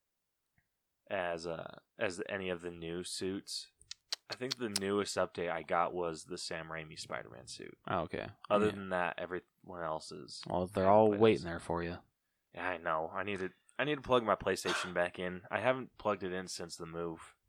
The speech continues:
Speaker 2: Wow.
Speaker 1: Whatever, screw you.
Speaker 2: I'm ashamed of you. Ashamed. How dare you?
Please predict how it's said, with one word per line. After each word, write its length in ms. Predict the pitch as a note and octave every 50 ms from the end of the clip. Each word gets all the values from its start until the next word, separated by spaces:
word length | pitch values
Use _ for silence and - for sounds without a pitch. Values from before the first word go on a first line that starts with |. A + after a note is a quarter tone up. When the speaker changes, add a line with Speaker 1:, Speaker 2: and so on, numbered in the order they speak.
| _ _ _ _ _ _ _ _
Speaker 2:
Wow. 560 | - - - - - - - - - - - _ _ _ _ _ _ _ _ _ _ _ _ _ _ _ _ _ _ _ _ _
Speaker 1:
Whatever, 300 | _ - A2+ F#2 D#2+ E2+
screw 260 | - - - - G#2+ F2+
you. 160 | F2 E2+ E2+
Speaker 2:
I'm 60 | E2+ -
ashamed 520 | - - - - - G2 E2+ F2 F2+ E2+ F2+
of 140 | E2+ F2
you. 240 | F2+ F2 F2 F2+ F#2 - _ _ _ _ _ _ _ _ -
Ashamed. 680 | - - - - - - E3+ D#3 D3+ - F#2+ G#2+ - - _ _ _ _ _ _ _ _ _ _ _ _ _ _ _ _ _ _ _ _ _ _ _ _ _ _ _ _ _ _ - - _ _ -
How 60 | - -
dare 180 | - C2+ C#2+ C#2
you? 220 | B1+ B1 B1+ G#2+